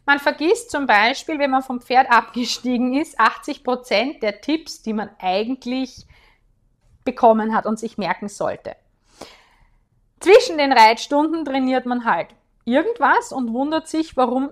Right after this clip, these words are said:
nichts weitergeht. Und du willst eigentlich reiten lernen, aber du bist in dieser Endlosschleife aufgefangen, wo du eigentlich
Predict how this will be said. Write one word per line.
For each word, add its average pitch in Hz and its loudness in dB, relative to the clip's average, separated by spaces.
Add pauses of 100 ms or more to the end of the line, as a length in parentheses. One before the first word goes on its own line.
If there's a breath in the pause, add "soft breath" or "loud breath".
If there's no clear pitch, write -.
nichts 254 -6 (200)
weitergeht. 180 0 (380)
Und 262 -6 (240)
du 247 -12
willst 294 -10
eigentlich 226 -4
reiten 214 2
lernen, 190 -2
aber 226 0
du 233 -2
bist 269 -8
in 269 -4
dieser 240 -4
Endlosschleife 202 -4
aufgefangen, 240 -2
wo 226 -4
du 240 -2
eigentlich 254 -4